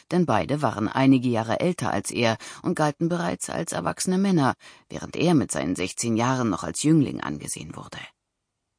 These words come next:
„Wie wäre es mit einem scharfen Galopp?“, fragte Radolf eben.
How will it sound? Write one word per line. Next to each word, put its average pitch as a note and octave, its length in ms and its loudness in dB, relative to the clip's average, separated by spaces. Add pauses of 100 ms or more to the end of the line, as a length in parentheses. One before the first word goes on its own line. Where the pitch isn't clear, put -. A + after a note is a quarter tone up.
(380)
„Wie B2 180 2
wäre D#3 360 8
es G3+ 140 10
mit F#3 200 8
einem E3 260 8
scharfen C#3 420 8
Galopp?“, F#3 560 8 (320)
fragte - 460 -8
Radolf F2 360 -6
eben. - 340 -10